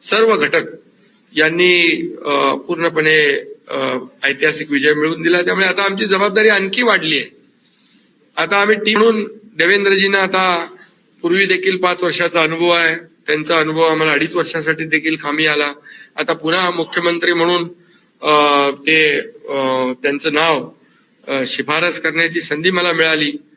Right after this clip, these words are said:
त्याचाही आनंद मला आहे. आणि म्हणून आमचं अगदी, अ, टीमवर्क जसं अडीच वर्ष झालं आणि राज्यातल्या जनतेला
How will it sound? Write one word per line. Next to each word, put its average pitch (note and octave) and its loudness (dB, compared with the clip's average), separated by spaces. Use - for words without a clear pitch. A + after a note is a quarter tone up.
त्याचाही F#3 2
आनंद F#3+ 2
मला F3 2
आहे. B2 -2
आणि F3 0
म्हणून A3 2
आमचं G#3+ 2
अगदी, G#3 0
अ, D3+ 2
टीमवर्क A3 2
जसं D#3 2
अडीच D#3+ -2
वर्ष D#3 -2
झालं C3+ -2
आणि D3+ 0
राज्यातल्या D3+ 0
जनतेला C#3+ 0